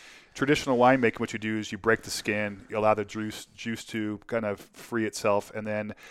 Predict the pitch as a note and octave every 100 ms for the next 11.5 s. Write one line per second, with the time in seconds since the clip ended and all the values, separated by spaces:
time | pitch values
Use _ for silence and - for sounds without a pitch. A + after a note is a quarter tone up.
0 | - - - A#2 A#2+ G#2+ A2 A2 - -
1 | A2 G2+ G2 G#2 G#2 - G2+ G2 G2 G2+
2 | F#2+ G2 G2 - G2 F#2 F2+ F2 G2 F#2
3 | F#2 F#2+ - D3 A#2 - - _ _ A2
4 | G2+ G2+ A2 G2 G2 F#2 F#2 F2+ - G2
5 | F2+ - F2+ E2+ E2 - G#2 F#2 E2+ E2
6 | F#2 F2 E2+ - F#2+ F2+ E2+ E2 E2 F#2+
7 | E2+ - G2+ F#2 F2 E2 - E2+ E2+ -
8 | F2 - F2+ - - - - - - -
9 | - D3+ B2+ - G#2 F#2 G2+ F#2 - F2+
10 | F2 - F2 F2+ E2+ E2 E2+ - F2+ G2+
11 | F2+ - - E2+